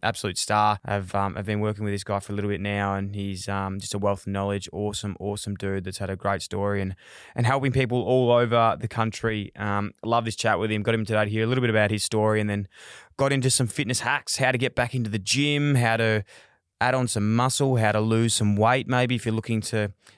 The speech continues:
to get it, your, you know, summer body built in winter and, and really just get the best out of yourself. But all in all, realistically, just to, to, um, to get at, get moving and get active and, and have some fun. And he does some myth busting for us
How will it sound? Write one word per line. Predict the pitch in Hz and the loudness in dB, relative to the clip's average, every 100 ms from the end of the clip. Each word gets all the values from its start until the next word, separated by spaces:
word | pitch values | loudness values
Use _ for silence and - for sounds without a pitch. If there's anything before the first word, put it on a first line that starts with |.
| - | -8
to | 117 | -2
get | 113 | 0
it, | 110 110 - | 0 0 -2
your, | 107 104 101 | -2 0 2
you | 76 104 | 0 -2
know, | 107 | -2
summer | - 113 | 0 0
body | 101 107 104 | 0 0 0
built | 110 107 | -2 -2
in | 107 101 | -2 -2
winter | 107 - 113 104 | -2 0 0 0
and, | 101 - | -4 -6
and | 107 | -4
really | 107 104 | -2 -2
just | 92 | -4
get | 98 | -6
the | 95 | -4
best | 101 - | -4 -2
out | 101 | 0
of | |
yourself. | 107 - 101 98 | 0 -2 -4 0
But | 120 | 0
all | 120 | 2
in | 104 | 2
all, | 107 98 95 - - - - | 2 0 -4 -16 -20 -20 -10
realistically, | 107 110 104 - 117 98 | 0 2 2 -2 -2 -2
just | 95 98 - | -2 -4 -2
to, | 104 92 - | -2 -2 -6
to, | - 98 98 | -4 -2 -2
um, | 98 92 - _ - | -4 -6 -12 _ -10
to | 110 | -2
get | 120 | 0
at, | 107 - | 0 0
get | 135 101 | -2 0
moving | 104 107 98 | 0 0 -2
and | 98 | 0
get | 98 | 0
active | 95 - 98 | 0 -4 -4
and, | 98 95 | -4 -4
and | - | -4
have | 92 98 | -4 -4
some | 92 | -6
fun. | - 95 95 | -4 -2 -2
And | 92 | -2
he | 95 92 - | -4 -6 -6
does | - 101 | -6 -4
some | 98 | -2
myth | 104 110 | -2 -4
busting | - 104 - 104 98 | 0 -2 0 -6 -6
for | - 98 98 | -2 0 0
us | 95 - | -2 -8